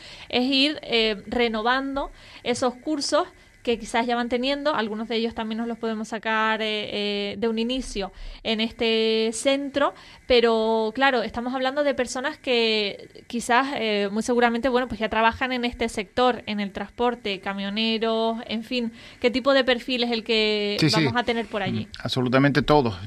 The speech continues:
Speaker 2: son, son profesionales del sector. Entonces, eh, la ley obliga, eh, hay un real decreto, el dos ocho cuatro barra dos mil veintiuno, que es de, del, del cap, bueno, fue una modificación de otro real decreto más, más antiguo,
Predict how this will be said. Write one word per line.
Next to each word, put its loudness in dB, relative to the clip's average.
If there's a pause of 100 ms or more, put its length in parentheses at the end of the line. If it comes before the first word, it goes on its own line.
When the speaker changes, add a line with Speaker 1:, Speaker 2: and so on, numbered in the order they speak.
Speaker 2:
son, 4
son 0
profesionales 2
del 0
sector. -4 (560)
Entonces, 2 (300)
eh, 2
la 4
ley 6
obliga, 4
eh, 0
hay -2
un 0
real 0
decreto, 2
el -2
dos -2
ocho -2
cuatro 0
barra 0
dos -2
mil 0
veintiuno, 2
que 0
es 0
de, 0
del, -4 (480)
del 0
cap, 4
bueno, 0
fue -4
una 2
modificación 4
de 4
otro 2
real 2
decreto 0
más, 0
más 2
antiguo, 2